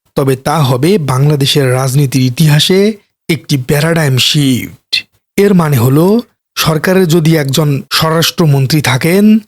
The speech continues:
তবে জামাতেরও একজন ছায়া স্বরাষ্ট্রমন্ত্রী থাকবেন। সরকারের অর্থমন্ত্রী যখন বাজেট পেশ করবে, তখন জামায়াতের ছায়া অর্থমন্ত্রী পাল্টা বাজেট পেশ করে দেখাবেন। তারা দেখাবেন বাজেটের কোথায় ভুল আছে,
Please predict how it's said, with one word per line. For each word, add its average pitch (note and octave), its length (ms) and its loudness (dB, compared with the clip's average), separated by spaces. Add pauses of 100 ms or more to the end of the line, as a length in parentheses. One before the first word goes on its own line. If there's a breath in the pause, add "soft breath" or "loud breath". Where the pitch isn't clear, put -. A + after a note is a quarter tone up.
(280)
তবে C#3 200 0
জামাতেরও D3 600 0
একজন C3 460 -2
ছায়া D#3+ 360 -2
স্বরাষ্ট্রমন্ত্রী C#3 880 0
থাকবেন। B2 680 -2 (340)
সরকারের E3+ 460 0
অর্থমন্ত্রী D3+ 720 0
যখন C#3+ 420 0
বাজেট C3+ 380 -2
পেশ C#3 220 -2
করবে, E3+ 540 0 (360)
তখন C#3 320 -2
জামায়াতের D3+ 580 -2
ছায়া D#3 340 -2
অর্থমন্ত্রী C#3+ 760 0
পাল্টা D3 500 -2
বাজেট C3+ 280 -2 (120)
পেশ C#3 240 0
করে C3+ 260 -2
দেখাবেন। C3 800 -2 (240)
তারা D3 200 -2
দেখাবেন D#3+ 600 0
বাজেটের C#3 440 0
কোথায় C3+ 340 -2
ভুল B2+ 280 2
আছে, G3 480 0